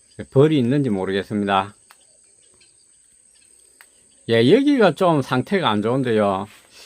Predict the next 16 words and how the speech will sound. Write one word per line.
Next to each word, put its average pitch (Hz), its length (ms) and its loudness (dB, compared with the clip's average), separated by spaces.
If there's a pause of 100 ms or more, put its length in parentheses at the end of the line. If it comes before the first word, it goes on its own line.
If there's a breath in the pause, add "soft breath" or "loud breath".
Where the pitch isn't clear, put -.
(200 loud breath)
아, 95 180 -6
많이 120 300 2
무너졌습니다. 107 920 0 (840 loud breath)
나중에 170 380 2
한번 143 680 2
이 120 200 -6
사랑채는 156 720 0
뒷부분을 190 500 0
한번 107 220 -2
자세하게 131 460 0
둘러보도록 117 600 0
하-, 92 100 -2 (260)
하겠습니다. 101 760 -2 (1800)
예, 110 300 4
여기는 151 680 0
장독대고 113 1000 0